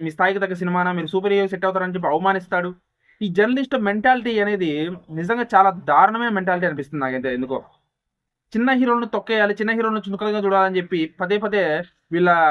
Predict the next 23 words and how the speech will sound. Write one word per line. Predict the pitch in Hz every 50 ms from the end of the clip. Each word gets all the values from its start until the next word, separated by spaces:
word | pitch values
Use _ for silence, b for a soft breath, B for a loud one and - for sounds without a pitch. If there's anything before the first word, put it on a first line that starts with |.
| 143 139 131 127 127 - -
ఆలోచన | 131 156 190 220 226 220 202
ఏదైతే | 190 180 170 165 185
ఉందో, | 175 156 156 147 131 131 139 165 175 175 - -
అది | 151 151
అస్సలు | 151 - - 254
నచ్చలేదు | 254 214 202 - 180 160
నాకైతే. | 143 131 127 127 127 131 - - _ _ _ _ _ _ _ _ _ _ _ _ _ _ _ _ - - _ _ _ _ _ _ _ _ _ -
వాడు | 151 175 202 233 240 254 247
ఎలాంటి | 233 220 226 233 226 240
సినిమా | 226 233 220 220
తీస్తే | 208 202 185 -
మీకెందుకయ్యా? | 226 208 175 170 151 143 151 156 160 135 107 - - _ _ _ _ _ _ _ _ _ _ _ _ _ -
తేజ | 214 233 262 262
సజ్జా | 277 269 262 240 196 226 226
అనేవాడు | 214 208 202 220 247
ఏ | 233 214 214
సినిమా | 214 247 233 226 220
తీస్తే | 208 208 202 - 208
మీకెందుకు, | 190 180 175 170 170 160 170 208
ఎలాంటి | 240 208 190 202 220 220
సినిమా | 220 226 208 208
తీస్తే | 190 190 190 202
మీకెందుకు? | 180 175 170 170 156 151 147 139 147 147 151